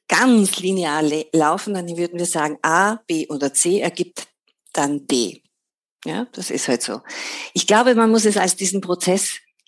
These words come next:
äh, zulassen, als ein Wachsen, ein Wa-, ein Gedeihen und ein Fühlen, was passt, was passt nicht. Also wir können uns weder den Erfolg glücklich reden und sagen, "Mhm,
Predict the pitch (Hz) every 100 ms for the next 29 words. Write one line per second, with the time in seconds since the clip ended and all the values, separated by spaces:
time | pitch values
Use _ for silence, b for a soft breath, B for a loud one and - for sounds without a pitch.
0 | _ - 165 156 - 240 254 160 147 -
1 | 196 240 B B B 175 170 - 165 165
2 | 165 170 _ 165 170 202 - 233 240 170
3 | 160 156 - - 160 160 156 147 165 196
4 | 165 170 170 226 233 233 170 170 - 170
5 | 165 - 165 - 170 - 156 143 - -
6 | B B B - 170 170 185 214 214 196
7 | 185 175 185 214 190 185 180 - 170 -
8 | - _ - 254 - - 151 - 143 143
9 | 170 208 185 180 175 170 180 180 156 147
10 | 190 339